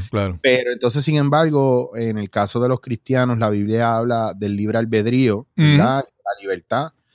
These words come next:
Speaker 2: Nosotros tenemos una, una constitución que habla sobre la libre expresión,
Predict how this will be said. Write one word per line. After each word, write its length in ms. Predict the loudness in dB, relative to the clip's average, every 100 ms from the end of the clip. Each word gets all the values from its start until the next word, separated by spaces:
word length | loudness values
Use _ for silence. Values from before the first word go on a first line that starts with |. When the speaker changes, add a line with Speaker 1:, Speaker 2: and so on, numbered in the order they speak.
| _ _ -6
Speaker 2:
Nosotros 480 | -2 -2 0 -2 0
tenemos 400 | 0 2 2 2
una, 840 | 2 2 0 0 -2 -2 -4 -4 -4
una 180 | -4 -2
constitución 680 | -4 -6 -8 -6 -2 -2 -2
que 140 | 0
habla 480 | 0 0 0 0 -4 _ _ _
sobre 480 | -4 0 2 2 2
la 160 | 0 0
libre 720 | 2 2 2 2 2 2 0
expresión, 720 | -4 -4 -4 -2 0 0 -2